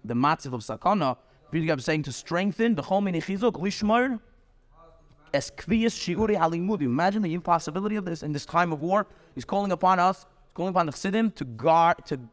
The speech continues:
to, to guard the times of learning, Beniglo Bedach, the Chazoras Maimorim, the Lishmor Atakana, and the Frierdiker, the Frierdiker Rebbe's mind is to guard the Takana of saying Tehillim B'chol Yom, B'chol Shabbos Mevarchim,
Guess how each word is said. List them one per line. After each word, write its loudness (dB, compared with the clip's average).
to, -2
to -8
guard 2
the -4
times 2
of -4
learning, 0
Beniglo -2
Bedach, 4
the -8
Chazoras 2
Maimorim, 0
the -2
Lishmor 0
Atakana, 4
and 0
the -2
Frierdiker, 2
the -12
Frierdiker -2
Rebbe's 0
mind 2
is -4
to -6
guard 4
the -4
Takana 0
of 2
saying -2
Tehillim -4
B'chol -2
Yom, 2
B'chol -4
Shabbos 0
Mevarchim, -2